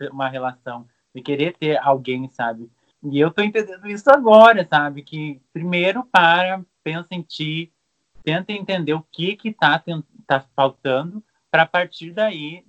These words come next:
tu, tu querer ter uma relação, porque senão vira uma relação ali meio que dependente. Aquela pessoa precisa tá preenchendo um, um vazio que, que tem,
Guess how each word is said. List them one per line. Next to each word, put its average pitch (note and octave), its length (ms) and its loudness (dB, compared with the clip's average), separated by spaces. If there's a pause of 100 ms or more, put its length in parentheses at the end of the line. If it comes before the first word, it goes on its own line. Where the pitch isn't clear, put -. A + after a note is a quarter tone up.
(120)
tu, F3+ 200 -16
tu F3 140 -14
querer E3 260 -6
ter E3 100 -4
uma D#3 120 -2
relação, D3+ 440 -4
porque D#3+ 160 -12
senão G3+ 280 -4
vira G3+ 160 -4
uma G#3 160 2
relação G3+ 460 -2
ali F#3 160 -6
meio F#3 180 -8
que F#3+ 120 -14
dependente. F3+ 880 -10
Aquela C#3+ 320 -2
pessoa D3+ 320 -6
precisa E3 500 -12
tá E3 320 4 (260)
preenchendo E3+ 640 -2 (400)
um, F#3 640 -4
um F3+ 60 0
vazio F3 500 6 (300)
que, G3 180 -6
que G#3+ 140 -6
tem, G3 420 -4